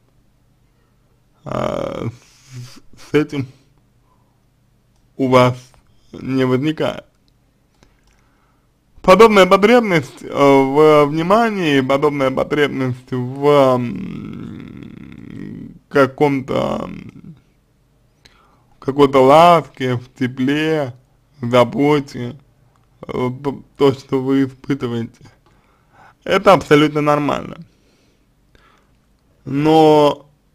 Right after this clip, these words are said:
э, как, как видите, форму, форму,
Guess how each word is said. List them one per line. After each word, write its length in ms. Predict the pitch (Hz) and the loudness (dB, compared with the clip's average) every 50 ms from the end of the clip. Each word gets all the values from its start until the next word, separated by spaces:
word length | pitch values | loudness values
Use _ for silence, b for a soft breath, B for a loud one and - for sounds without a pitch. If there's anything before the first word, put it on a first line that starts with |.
| _ _ _ _ | _ _ _ _
э, 40 | - - - - - - - 123 | -20 -20 -20 -20 -20 -18 -4 2
как, 260 | 147 151 139 147 - | 2 2 2 0 -6
как 200 | - 151 147 - | -6 -4 -4 -4
видите, 640 | 165 165 151 156 147 143 127 - 147 147 143 139 135 | -4 -4 -4 -2 -4 -6 -6 -2 0 2 4 4 2
форму, 760 | - 120 127 123 - - 190 226 254 233 208 165 123 202 - - _ b b b b b b b b b b b b _ _ _ _ _ _ _ _ _ | 0 -6 -10 -10 -6 -2 2 2 2 2 0 -2 -8 -10 -12 -16 _ b b b b b b b b b b b b _ _ _ _ _ _ _ _ _
форму, 460 | - 156 151 139 131 123 - - - | 0 2 2 2 0 -4 -10 -14 -18